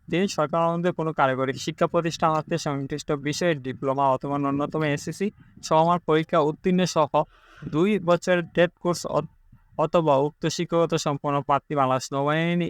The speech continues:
ইলেকট্রি-, ইলেকট্রিক্যাল ওয়ার্কশপে ছয় মাসের প্রশিক্ষণ সহ সংশ্লিষ্ট ক্ষেত্রে দুই বছর বাস্তব অভিজ্ঞতা থাকলে আপনারা ইলেকট্রিশিয়ান আবেদন করতে পারবেন, বা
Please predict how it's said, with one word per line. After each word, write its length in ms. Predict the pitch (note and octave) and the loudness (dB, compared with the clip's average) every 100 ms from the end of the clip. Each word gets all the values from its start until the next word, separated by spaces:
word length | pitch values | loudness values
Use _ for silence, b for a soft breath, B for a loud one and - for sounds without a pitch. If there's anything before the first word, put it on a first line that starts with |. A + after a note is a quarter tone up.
| - | -4
ইলেকট্রি-, 520 | D3+ D#3 F3 F3 E3+ _ _ _ D#3 | -6 -4 -2 -2 -2 _ _ _ -4
ইলেকট্রিক্যাল 580 | D#3 - F3+ E3+ F3+ F3+ | -4 -2 -6 0 2 2
ওয়ার্কশপে 840 | - C#3 C#3+ - - E3 - F3+ F3+ F3+ - | 2 0 -2 -8 0 0 2 0 2 0 -2
ছয় 180 | C#3+ | 0
মাসের 460 | C3 C3+ - D#3 D3+ D3+ | 2 0 -2 -2 0 -2
প্রশিক্ষণ 540 | D3+ C3+ D3+ - E3 | -4 -6 -6 -2 -2
সহ 260 | - F3+ D#3 - _ _ _ - | -2 -4 -4 -10 _ _ _ -6
সংশ্লিষ্ট 540 | E3 D#3 - F3+ - | -2 -2 0 -2 -2
ক্ষেত্রে 320 | F3+ E3 D#3 D3+ | -2 -2 -2 -2
দুই 140 | C3+ | -2
বছর 200 | D3 D#3 | -2 2
বাস্তব 280 | C#3+ - C3+ | 0 0 0
অভিজ্ঞতা 460 | B2+ B2+ C3+ C#3+ | 0 -2 -4 -2
থাকলে 240 | C3+ C#3 F3 | -4 2 2
আপনারা 360 | D#3 D3 C#3 G3 _ - | 2 0 2 0 _ -10
ইলেকট্রিশিয়ান 600 | C#3+ C3+ - C#3 - C3+ | -4 -4 -6 -8 -4 2
আবেদন 260 | C3 A#2+ B2 | 2 2 0
করতে 180 | B2 - | -2 -2
পারবেন, 280 | A2+ D3+ C#3 | -2 -2 2
বা 140 | C#3 | 2